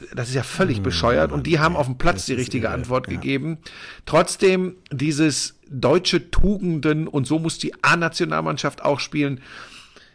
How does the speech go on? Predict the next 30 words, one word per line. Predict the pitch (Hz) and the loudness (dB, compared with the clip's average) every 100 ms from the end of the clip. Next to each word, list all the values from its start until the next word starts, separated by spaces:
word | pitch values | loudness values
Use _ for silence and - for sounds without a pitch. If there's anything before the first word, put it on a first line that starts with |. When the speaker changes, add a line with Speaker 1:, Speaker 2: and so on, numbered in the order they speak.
| _ | _
Speaker 1:
davor | 139 139 175 196 175 | -2 2 2 4 4
möchte | 175 185 185 | 4 2 0
ich | |
ein | 160 | 0
bisschen | 160 - 175 135 | -2 0 0 2
warnen. | 131 156 185 202 202 - _ | 4 4 4 0 -2 -10 _
Es | 147 - | -4 -4
verleitet | - 151 131 139 190 196 131 | 0 2 4 4 4 0 2
sehr | 123 165 | 4 6
dazu, | 190 185 208 208 | 4 0 -2 0
wenn | 160 | 2
du | 156 | 2
so | 151 | 2
einen | 147 | 0
verschworenen | - 135 - 135 160 165 147 104 | -2 -4 0 2 4 2 -2 0
Haufen | 127 170 180 180 | 4 4 2 2
hast, | 196 - - | 2 0 0
der | 143 143 147 - _ _ - | 4 6 4 0 _ _ -4
kämpft | 180 240 - - | 0 0 -4 -8
wie | 202 | -6
Schwein | 185 - 160 180 190 - | -4 -2 0 0 -2 -2
und | 165 151 | -4 0
der, | 156 165 175 - | 2 4 2 -2
und | 123 | -4
jetzt | - - | -4 -4
kommen | 156 | -6
wir | |
zum | 139 147 | -6 -8
entscheidenden | 143 135 143 131 | -4 -2 -2 -2
Punkt, | 131 160 - | -4 -4 -6